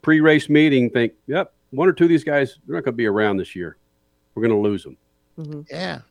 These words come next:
Speaker 3: and the guys would sit on gas tanks
Speaker 1: Hmm.
Speaker 3: practically in sports car racing, and, uh, they, they, you know, that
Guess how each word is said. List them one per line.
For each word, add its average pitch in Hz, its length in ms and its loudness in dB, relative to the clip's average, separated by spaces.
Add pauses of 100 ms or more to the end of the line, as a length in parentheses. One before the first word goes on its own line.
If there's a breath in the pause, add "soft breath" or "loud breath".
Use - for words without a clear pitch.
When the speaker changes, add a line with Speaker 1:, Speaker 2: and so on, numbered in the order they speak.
Speaker 3:
and 185 120 -6
the 190 60 -6
guys 226 400 -2
would - 180 -4
sit 233 340 -4
on 196 280 -6
gas 226 440 -6
tanks 147 340 -6
Speaker 1:
Hmm. 135 100 2
Speaker 3:
practically 131 720 -10 (440 soft breath)
in 151 180 -6
sports 220 440 -6
car 107 300 -6
racing, 107 560 -12
and, 120 300 -8 (440 soft breath)
uh, 131 340 -6
they, - 220 -8
they, 156 260 -10
you 202 160 -8
know, 190 260 -8
that 190 320 -6